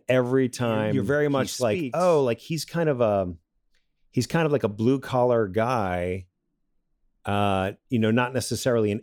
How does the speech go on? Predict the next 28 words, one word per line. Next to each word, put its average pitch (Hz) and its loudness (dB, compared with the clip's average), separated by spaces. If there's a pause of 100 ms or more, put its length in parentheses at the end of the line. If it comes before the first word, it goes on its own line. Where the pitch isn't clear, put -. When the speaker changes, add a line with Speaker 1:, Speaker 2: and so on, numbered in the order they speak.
Speaker 1:
educated 107 -2
guy, 92 -2
but 98 -4
he's 104 -6
a 104 -2
guy 107 0
who, 107 -6
like, 98 -4 (720)
maybe 110 2
is 92 0
very 104 0
self-conscious 123 -2
of 143 -2
that. 151 -2
And 110 -4
so 113 -2
he, 117 -4
he, 139 -6
he's 113 -2
always, 151 0 (200)
he 143 0
never 160 2
wants 160 0
to 139 -6
seem 139 -2
like 120 0
he 120 -4
doesn't, 110 0